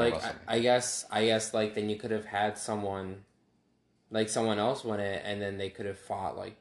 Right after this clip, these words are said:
Speaker 2: Bobby Lashley.
Speaker 1: But
Speaker 2: You
Speaker 1: that's
Speaker 2: know,
Speaker 1: not the
Speaker 2: s-
Speaker 1: main event of WrestleMania.
Speaker 2: It's still a big match.
Speaker 1: Not big,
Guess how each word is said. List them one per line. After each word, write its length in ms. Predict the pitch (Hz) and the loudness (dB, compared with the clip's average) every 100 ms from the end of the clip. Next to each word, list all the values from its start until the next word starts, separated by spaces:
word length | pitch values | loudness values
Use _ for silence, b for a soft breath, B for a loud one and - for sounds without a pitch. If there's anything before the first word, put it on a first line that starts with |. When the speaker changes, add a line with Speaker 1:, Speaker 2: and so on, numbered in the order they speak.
| _ | _
Speaker 2:
Bobby 240 | 98 95 | -10 -8
Lashley. 580 | 95 - 110 - - 104 - b b b b b b - - | -8 -8 -10 -10 -14 -14 -16 b b b b b b -16 -16
Speaker 1:
But 80 | - | -4
Speaker 2:
You 80 | 113 | 0
Speaker 1:
that's 120 | 104 | 2
Speaker 2:
know, 60 | 107 | 4
Speaker 1:
not 100 | 101 | 2
the 100 | 98 | 0
Speaker 2:
s- 40 | |
Speaker 1:
main 160 | 92 92 | -4 -4
event 240 | 85 90 | -6 -6
of 60 | 87 | -4
WrestleMania. 640 | 85 - 85 95 95 92 90 _ _ _ _ _ _ _ _ _ _ _ _ - | -8 -10 -10 -8 -8 -12 -16 _ _ _ _ _ _ _ _ _ _ _ _ -18
Speaker 2:
It's 140 | - | -10
still 200 | 131 117 | -6 -4
a 40 | |
big 220 | 95 90 - | -4 -8 -10
match. 580 | 110 120 113 - - | -10 -10 -14 -18 -14
Speaker 1:
Not 240 | 92 92 87 | -10 -8 -8
big, 160 | 90 | -10